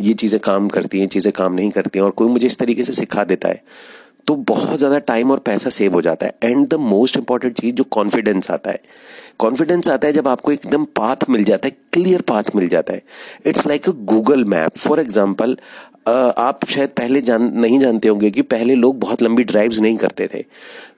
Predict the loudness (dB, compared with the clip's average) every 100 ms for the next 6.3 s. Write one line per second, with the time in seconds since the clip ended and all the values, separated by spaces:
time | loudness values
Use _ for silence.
0 | -12 -2 0 2 0 0 2 2 2 2
1 | 2 2 2 0 0 0 2 0 -2 -2
2 | 0 -2 0 0 2 2 2 2 2 0
3 | -2 -4 -6 -4 0 0 0 0 2 0
4 | -2 -4 -8 -14 -20 -20 -20 0 2 2
5 | 2 0 2 2 2 0 -2 0 -2 0
6 | 2 2